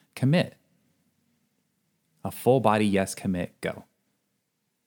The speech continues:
And if you're not sure what that is, if you're really needing some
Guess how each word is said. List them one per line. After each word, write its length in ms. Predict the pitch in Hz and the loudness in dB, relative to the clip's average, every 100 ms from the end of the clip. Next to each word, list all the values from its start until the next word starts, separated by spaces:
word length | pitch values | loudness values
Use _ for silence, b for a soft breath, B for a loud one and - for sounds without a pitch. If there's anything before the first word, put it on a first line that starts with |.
| _ _ _ _ _ _ _ _ _ _ | _ _ _ _ _ _ _ _ _ _
And 80 | 92 | -10
if 80 | |
you're 80 | 90 | -2
not 340 | 90 110 123 120 | 4 6 4 2
sure 220 | - 135 | 0 2
what 160 | 120 | 2
that 160 | 120 110 | 2 2
is, 320 | 107 104 - | 2 0 -4
if 120 | - 98 | -10 -8
you're 100 | 87 | -6
really 420 | 98 113 123 127 | 2 6 8 8
needing 300 | 117 113 113 | 6 6 2
some 400 | - 104 101 | 2 4 4